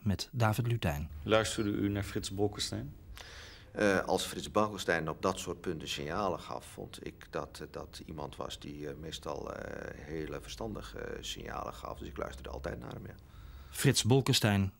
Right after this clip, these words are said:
Speaker 1: is klaar voor het hoogste ambt in zijn partij. Op Koninginnedag negentien negentig is het zover. De fractie komt bijeen om zich te buigen over de opvolging van Joris Voorhoeven.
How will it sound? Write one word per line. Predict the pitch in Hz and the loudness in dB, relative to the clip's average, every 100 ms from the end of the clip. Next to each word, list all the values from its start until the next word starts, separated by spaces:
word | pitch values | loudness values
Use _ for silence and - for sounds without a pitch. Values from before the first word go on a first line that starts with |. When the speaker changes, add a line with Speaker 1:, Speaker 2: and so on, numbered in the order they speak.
| - | -2
Speaker 1:
is | 110 - | 2 4
klaar | - 151 139 | 6 6 6
voor | 120 110 | 4 2
het | 95 | 2
hoogste | - 135 135 - | 4 6 6 4
ambt | - 95 90 - | 4 2 0 -4
in | 110 92 78 | 0 0 0
zijn | 85 127 107 | 4 4 4
partij. | 107 - 76 67 - _ _ _ _ _ - | 2 0 -2 -4 -12 _ _ _ _ _ -4
Op | - | 2
Koninginnedag | - 151 156 160 135 123 | 6 8 8 8 6 6
negentien | 135 123 110 110 | 6 6 6 6
negentig | 110 98 104 98 120 - | 6 6 4 2 -2 -2
is | 110 | 0
het | 98 | 0
zover. | - 90 - 80 - _ _ _ _ - | 2 0 0 -4 -6 _ _ _ _ -2
De | 123 | 0
fractie | - 160 - | 2 4 4
komt | 151 123 104 | 4 4 4
bijeen | 107 104 104 98 90 | 4 4 4 4 4
om | 80 | 2
zich | 92 90 | 2 0
te | - | 0
buigen | 98 101 107 107 117 | 2 6 6 4 2
over | 95 90 | 2 0
de | 92 | 0
opvolging | - 147 - 120 - 117 107 | 0 0 2 2 4 4 4
van | 92 85 | 4 4
Joris | 87 123 123 117 | 6 6 6 4
Voorhoeven. | 92 85 87 73 | 4 4 2 -2